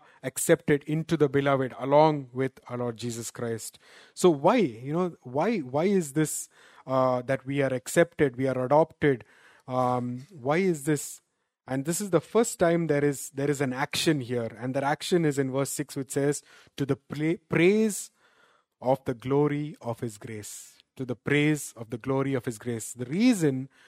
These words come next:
that, uh, Paul is explaining this to the, to the, to the people or to the saints at Ephesus is so that they can understand the depth and weightage of what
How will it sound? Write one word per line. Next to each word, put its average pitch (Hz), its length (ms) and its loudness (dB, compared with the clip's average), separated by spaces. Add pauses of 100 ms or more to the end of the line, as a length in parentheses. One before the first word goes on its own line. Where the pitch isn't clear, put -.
(220)
that, 135 220 -2 (580)
uh, 123 300 2 (120)
Paul 190 280 0
is - 340 -2 (260)
explaining 208 840 2
this 151 260 0
to 143 180 -2
the, 131 180 -2 (380)
to 147 120 2
the, 135 340 2 (180)
to 139 80 -4
the 131 100 -2
people 165 460 0
or 131 120 -4
to 151 160 0
the 139 80 2
saints 196 420 2
at 135 140 2
Ephesus 127 520 0 (280)
is 175 100 -2
so 196 160 4
that 202 160 0
they 196 80 4
can 180 180 2
understand 170 800 4
the 139 140 0
depth 127 560 -2
and 139 300 -2
weightage 135 760 2 (340)
of 143 200 2
what 139 420 6